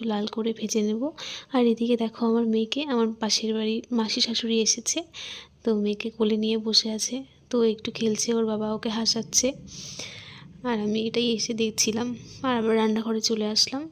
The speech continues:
তো সুজিটাকে আমি একটু লাল লাল করে ভেজে নেবো, আর এদিকে আমার সুজিটা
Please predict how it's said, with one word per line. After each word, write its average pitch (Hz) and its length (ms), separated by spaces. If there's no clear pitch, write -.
তো 240 120
সুজিটাকে 220 500
আমি 214 140
একটু 214 160
লাল 214 160
লাল 214 140
করে 220 180
ভেজে 214 240
নেবো, 220 160
আর 226 120
এদিকে 208 300
আমার 214 160
সুজিটা 220 360